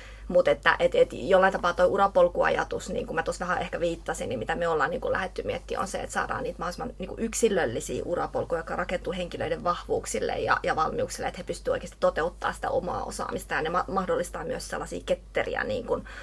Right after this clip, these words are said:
äh, ikään kuin liikkumisia siellä, siellä niin kuin erilaisissa. Et me, me niin kuin tunnistetaan se, että oikeasti me ollaan siinä malliskohta, että meillä on niin kuin sellaisia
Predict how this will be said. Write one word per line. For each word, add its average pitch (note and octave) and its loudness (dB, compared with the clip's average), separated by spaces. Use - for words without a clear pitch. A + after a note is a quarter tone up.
äh, A#1 0
ikään E3+ -2
kuin F#3+ 2
liikkumisia G3 0
siellä, - 2
siellä - -2
niin - -2
kuin - -2
erilaisissa. - -2
Et - -12
me, - -4
me E3 -2
niin F#3+ -2
kuin D#3+ -2
tunnistetaan E3+ 2
se, - -2
että - -2
oikeasti G2 -4
me - -6
ollaan - -4
siinä - -6
malliskohta, - -6
että - -8
meillä G#3 -6
on C4+ -6
niin - -6
kuin A3 -6
sellaisia - -6